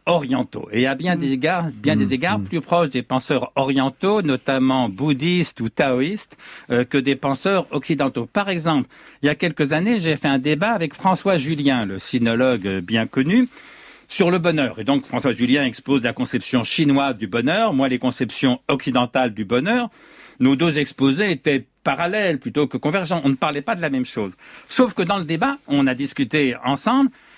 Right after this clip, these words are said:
Speaker 1: et on est tombé d'accord, ce qui n'était pas prévu au départ, pour dire que Montaigne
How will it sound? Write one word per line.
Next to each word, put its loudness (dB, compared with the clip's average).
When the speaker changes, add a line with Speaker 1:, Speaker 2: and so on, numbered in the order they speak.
Speaker 1:
et 2
on 4
est 0
tombé 2
d'accord, 2
ce -10
qui 0
n'était 2
pas -2
prévu 0
au 4
départ, 0
pour -4
dire -4
que -2
Montaigne 2